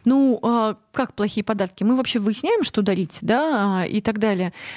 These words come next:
И у нас сейчас, на самом деле, дома есть адвент, у нас есть большой шкаф, а, там много ящичков, и я как в адвент кладу ей подарки всякие разные. Это её адвент-календарь. Ну, а, моя дочь умеет реагировать на подарки, типа, "М, спасибо", особенно со мной, да, вот она научилась такая.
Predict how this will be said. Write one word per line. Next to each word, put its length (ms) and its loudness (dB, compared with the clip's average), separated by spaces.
И 80 2
у 40 4
нас 180 2
сейчас, 320 -4
на 80 0
самом 240 0
деле, 460 0
дома 280 0
есть 300 -2
адвент, 420 0
у 40 2
нас 180 2
есть 100 0
большой 300 0
шкаф, 480 -2
а, 260 -2
там 200 -2
много 260 0
ящичков, 580 -4
и 60 -2
я 120 2
как 200 -4
в 80 -2
адвент 340 0
кладу 240 -4
ей 160 -2
подарки 400 -4
всякие 340 -10
разные. 360 -6
Это 160 0
её 160 4
адвент-календарь. 640 0
Ну, 460 4
а, 260 2
моя 220 0
дочь 200 -2
умеет 280 2
реагировать 680 0
на 320 2
подарки, 540 -4
типа, 360 -4
"М, 320 2
спасибо", 460 -2
особенно 340 2
со 140 -2
мной, 240 0
да, 160 0
вот 160 -6
она 140 2
научилась 480 0
такая. 320 -4